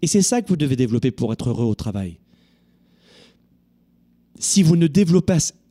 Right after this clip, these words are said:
si, si vous ne développez pas cet entrepreneurship au travail, vous allez être malheureux ou malheureuse. Et vous direz, « C'est mon boss,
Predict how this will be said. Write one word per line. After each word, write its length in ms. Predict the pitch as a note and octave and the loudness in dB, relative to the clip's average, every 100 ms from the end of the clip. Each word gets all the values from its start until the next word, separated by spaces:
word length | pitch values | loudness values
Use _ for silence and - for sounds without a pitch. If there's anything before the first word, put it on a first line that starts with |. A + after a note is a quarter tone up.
| - | -10
si, 240 | - - | -8 -6
si 180 | - G3+ | -4 -2
vous 100 | F#3 | 2
ne 140 | F#3 C#3 | 2 2
développez 540 | B2 F#3+ F#3+ G#3 E3 | 2 2 2 2 -2
pas 260 | - E3+ D3+ | -2 -4 -2
cet 280 | - - - D#3 | -4 -6 -6 -2
entrepreneurship 920 | D#3+ - - C#3+ C3 A#2 - C3+ A2 | -2 -2 -4 -2 -2 -2 -4 -6 -8
au 60 | |
travail, 460 | - G#2+ G2 F#2 F2+ _ _ _ _ _ _ _ - - - - | -8 -8 -6 -8 -10 _ _ _ _ _ _ _ -20 -18 -18 -10
vous 260 | B2+ C#3+ C#3+ | 0 2 2
allez 120 | C3 | 0
être 120 | A#2+ | -2
malheureux 360 | A#2+ A2+ A2+ B2 | -4 -4 -2 -2
ou 60 | A#2 | -2
malheureuse. 600 | G#2+ G2+ F2+ F2 - - | -2 -6 -8 -12 -14 -6
Et 60 | C#3+ | 0
vous 120 | C#3+ | 0
direz, « 400 | B2 C3 C#3 C#3+ - - _ - | 0 0 -2 -4 -10 -20 _ -10
C'est 180 | - D3+ | -2 0
mon 140 | C#3+ | 0
boss, 420 | C#3 C3 C3 - | 0 -2 -2 -6